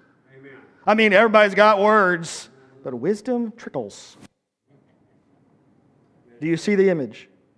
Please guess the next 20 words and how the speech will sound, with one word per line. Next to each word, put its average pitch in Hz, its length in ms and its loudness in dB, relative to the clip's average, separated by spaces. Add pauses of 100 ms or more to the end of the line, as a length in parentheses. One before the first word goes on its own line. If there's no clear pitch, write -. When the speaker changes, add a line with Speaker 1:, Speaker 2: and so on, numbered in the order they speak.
(220)
Speaker 1:
Amen. - 180 -20 (340)
Speaker 2:
There's 185 180 0
a, 180 100 -2
we 220 360 0
have 240 320 2
to 208 80 -6
tame 180 680 -2 (560)
our 156 180 -2
words. 151 640 -2
We 170 100 -4
have 175 200 -2
to 160 180 -8
bring 190 540 -2
under 180 400 -2
subjection 147 800 -8 (1200)
the 127 80 -10
things 131 340 -10
that 123 140 -10
we 117 100 -14
say 110 440 -16